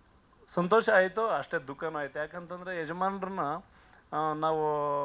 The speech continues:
ಆ, ಕಳ್ಕೊಂಡಿವಲ್ಲ, ನೋಡೋದಕ್ಕೆ ನಮ್ಗೆ ಸಿಗ್ತಾ ಇಲ್ಲಲ್ಲ ಅನ್ನೋ ಒಂದು, ಆ, ಈ ಥರ ದಿನಗಳನ್ನ ನಾವು ನೋಡ್ಬೇಕಾಯ್ತಾ, ನಮ್-, ನಮ್-, ನಾವೆಲ್ಲ ಯಾಕೆ ಇರ್ಬೇಕು ಅನ್ನೋ ಥರ ಎಷ್ಟೋ ಸರ್ತಿ ಅನಿಸ್ತೈತೆ.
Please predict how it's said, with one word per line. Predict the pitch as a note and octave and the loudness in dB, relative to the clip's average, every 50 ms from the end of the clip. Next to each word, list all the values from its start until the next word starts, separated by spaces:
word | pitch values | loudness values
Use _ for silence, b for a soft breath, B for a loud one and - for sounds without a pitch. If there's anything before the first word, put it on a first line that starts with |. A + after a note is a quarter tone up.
| C#3+ D3 D3+ | -4 -6 -8
ಆ, | - - - - - E3+ D#3 D#3 D3+ D3 D3 D3 C#3+ C#3+ C#3+ C#3 C#3+ C#3+ C#3 C#3+ - | -12 -16 -18 -16 -10 -8 -6 -6 -6 -6 -6 -8 -8 -8 -8 -10 -10 -10 -12 -14 -10
ಕಳ್ಕೊಂಡಿವಲ್ಲ, | - F#3+ G#3 G#3+ F#3 A3+ A3 F#3+ E3+ D#3 D3+ D#3 D#3 E3 - - - _ _ - _ - - - - - - - - _ - _ - C3+ | -8 -6 -6 -6 -6 -8 -8 -6 -6 -6 -6 -6 -8 -8 -10 -14 -20 _ _ -20 _ -20 -20 -20 -20 -20 -20 -20 -20 _ -20 _ -4 0
ನೋಡೋದಕ್ಕೆ | D#3 F#3 G3 F#3+ F#3 F3+ F3 F3+ | 2 2 2 2 0 -2 -2 -4
ನಮ್ಗೆ | E3+ E3 D#3+ D#3 D#3 D#3 D3+ D3+ D3 C#3+ C#3 C3+ C3 B2+ | -4 -4 -4 -4 -4 -4 -2 -2 0 0 -2 -2 -4 -6
ಸಿಗ್ತಾ | - F3+ D#3+ - G3 F#3+ | -8 -12 -6 0 2 4
ಇಲ್ಲಲ್ಲ | F3+ E3 D#3 D3+ D3 C#3+ C#3 C#3+ | 4 4 2 0 -2 -2 -2 -2
ಅನ್ನೋ | C#3 C#3 D3 C#3+ | -2 -4 -4 -4
ಒಂದು, | C#3+ C#3 C#3 C3+ C3 C3+ C3+ C3+ C#3 D3 - B B B B B B B B B B B | -4 -4 -4 -4 -4 -4 -4 -4 -4 -6 -8 B B B B B B B B B B B
ಆ, | C3 C#3+ D3 D3 D3 | 12 12 12 12 12
ಈ | D3 D3+ E3 F3+ G3 G#3 G#3 | 12 10 8 8 8 8 10
ಥರ | E3+ G#3 F#3+ F3 D#3+ | 12 12 12 12 12
ದಿನಗಳನ್ನ | E3 F#3 F#3 F3+ F#3 F#3 F3+ | 10 8 6 6 6 6 6
ನಾವು | E3+ D#3+ D3+ C#3+ | 8 8 8 10
ನೋಡ್ಬೇಕಾಯ್ತಾ, | C#3+ D#3+ F#3 F#3+ E3+ E3+ D3+ D3+ D3 C#3 D3 D3 | 12 12 12 12 12 12 12 12 10 12 12 12
ನಮ್-, | C#3+ D3 D3+ D3+ D3+ C#3+ | 12 12 12 12 12 12
ನಮ್-, | D3 D#3 D#3+ D#3+ D#3 D3+ | 12 12 12 10 10 12
ನಾವೆಲ್ಲ | D3 D3 D#3 D#3+ D#3+ D3+ | 12 12 12 12 12 12
ಯಾಕೆ | D3 D#3+ E3 - - D3 | 12 12 12 12 10 6
ಇರ್ಬೇಕು | C#3+ C#3 C3+ B2 - C3 B2+ C3+ | 6 6 6 4 4 4 6 8
ಅನ್ನೋ | C3 C3 C#3 C3+ | 8 8 6 4
ಥರ | B2+ - B2 | 4 6 6
ಎಷ್ಟೋ | B2+ B2 B2+ C3 - - F#3 | 6 6 6 6 10 10 10
ಸರ್ತಿ | E3+ - D#3 C#3 - D#3 | 10 10 8 8 10 10
ಅನಿಸ್ತೈತೆ. | C#3 C3 C3 C3 C#3 D#3+ E3+ - - E3 C3+ - C#3+ D3+ F#3 | 10 10 10 8 8 6 6 8 8 8 8 10 8 6 6